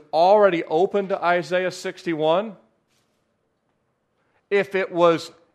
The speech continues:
dated. See, today in the, uh, in the synagogues, even today in the synagogues, they continually read through the Torah, and then they also have times where they read through the prophets. And of course, Isaiah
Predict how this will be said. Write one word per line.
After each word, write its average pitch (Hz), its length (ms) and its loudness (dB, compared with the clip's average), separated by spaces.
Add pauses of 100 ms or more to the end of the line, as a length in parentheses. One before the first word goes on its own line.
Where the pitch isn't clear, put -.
(480)
dated. 156 720 -2
See, 143 180 -12
today 151 640 -4
in 139 180 -8
the, 135 240 -10
uh, 123 420 -6
in 135 200 -10
the 123 80 -12
synagogues, 135 840 -4
even 151 240 -10
today 147 300 -4
in 143 40 -6
the 131 80 -10
synagogues, 135 680 -4 (280)
they 143 300 0
continually 160 800 -6
read 156 440 -8
through 175 200 -4
the 139 80 -8
Torah, 135 600 -4 (520)
and 147 180 -2
then 160 80 -4
they 151 160 -4
also 180 500 0
have 151 440 -4
times 151 320 -6
where 139 80 -8
they 131 120 -6
read 147 280 -8
through 147 100 -8
the 123 80 -8
prophets. 165 560 -4
And 123 60 -10
of 120 100 -12
course, 139 260 -6
Isaiah 127 520 -4